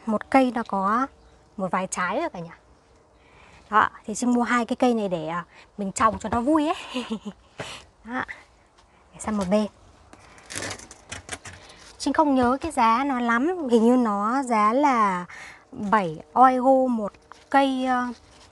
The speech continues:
ờ, Việt quất này cả nhà. Đó, bảy euro một cây Việt quất đó thì là khoảng bao nhiêu ta?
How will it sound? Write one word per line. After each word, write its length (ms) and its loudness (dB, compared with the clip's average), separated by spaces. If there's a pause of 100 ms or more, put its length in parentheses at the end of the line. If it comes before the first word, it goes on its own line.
ờ, 460 -8 (1700)
Việt 180 0
quất 200 6
này 80 -6
cả 100 -10
nhà. 140 -12 (300)
Đó, 160 -2 (360)
bảy 180 -4
euro 240 0
một 260 -2
cây 160 0
Việt 180 -6
quất 200 2
đó 180 0
thì 200 -2
là 440 -4 (140)
khoảng 280 -8
bao 100 -2
nhiêu 220 -4
ta? 260 -6